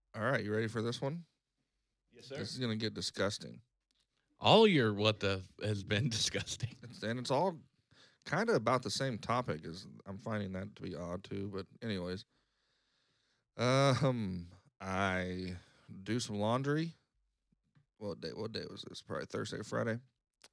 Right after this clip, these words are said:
Speaker 1: Um, laundry gets done. Gonna switch it over. Open that bad boy up. Instantly, I know we have a problem.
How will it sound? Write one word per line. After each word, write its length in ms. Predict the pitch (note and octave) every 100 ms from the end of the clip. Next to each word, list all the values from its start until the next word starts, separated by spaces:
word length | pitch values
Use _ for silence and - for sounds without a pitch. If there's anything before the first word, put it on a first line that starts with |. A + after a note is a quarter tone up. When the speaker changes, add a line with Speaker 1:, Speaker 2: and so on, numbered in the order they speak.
| _ _
Speaker 1:
Um, 540 | A2 A2+ G#2+ F#2+ E2+ D2+ - _ _ - _ _ _ _ _ _ _ _ _ _ _ _ _ _ _ _ _ _ _ _
laundry 260 | G#2 A#2+ A#2+
gets 140 | A#2
done. 380 | - C3+ C#3+ C#3+ C#3 _ _ _ _
Gonna 140 | F2+
switch 300 | F2 - -
it 60 | A2
over. 360 | B2 C3+ C#3+ C3+ _ _ _ _ _ _ _
Open 220 | G#2+ A2+
that 160 | A2+ G2
bad 240 | A2+ A#2+
boy 220 | A#2 A2+
up. 340 | A#2 B2+ B2 - _ _
Instantly, 760 | A#2+ B2+ - A2+ G#2 G2 F#2 -
I 140 | F#2+
know 220 | G2 G2+ G2
we 120 | G2
have 160 | F#2
a 60 | F2+
problem. 580 | F2 G#2+ E2+ - - -